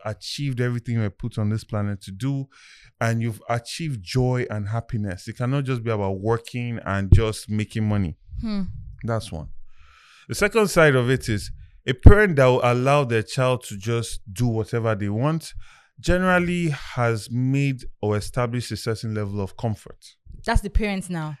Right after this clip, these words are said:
Speaker 1: Yes, the parent now. So the parent has established a certain level of comfort. So they say, "My child, you can be as creative as you want. Do what makes you happy.
Speaker 2: Hmm.
Speaker 1: Find joy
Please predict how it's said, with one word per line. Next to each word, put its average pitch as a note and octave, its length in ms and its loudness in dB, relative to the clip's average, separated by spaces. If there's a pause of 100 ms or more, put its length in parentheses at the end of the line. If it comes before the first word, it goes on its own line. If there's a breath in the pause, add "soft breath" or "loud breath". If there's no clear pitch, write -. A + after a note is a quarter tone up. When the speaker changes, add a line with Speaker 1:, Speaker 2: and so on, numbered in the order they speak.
Speaker 1:
Yes, G#2+ 260 0
the - 80 -10
parent A2+ 360 2
now. E2+ 180 -4
So - 220 -2 (300 loud breath)
the - 80 -12
parent F3+ 280 12
has C#3 120 6
established D3 480 4
a C#3+ 100 2
certain C3+ 160 -4
level A#2+ 180 2
of A2+ 80 0
comfort. C3 360 -2
So B2+ 100 -6
they A2+ 100 -6
say, C#3+ 320 -8
"My A#2+ 140 0
child, B2+ 320 -2
you G#2+ 60 -12
can A2+ 180 -6
be A2+ 80 0
as A2 140 -2
creative B2 400 -6
as G#2 180 -6
you G#2 80 -12
want. G#2+ 280 -10
Do D3+ 160 2
what C3+ 220 2
makes B2 340 -2
you A#2 80 -4
happy. - 440 -6 (100)
Speaker 2:
Hmm. G#3 180 -4 (1200 soft breath)
Speaker 1:
Find D#3+ 540 4
joy C3 340 8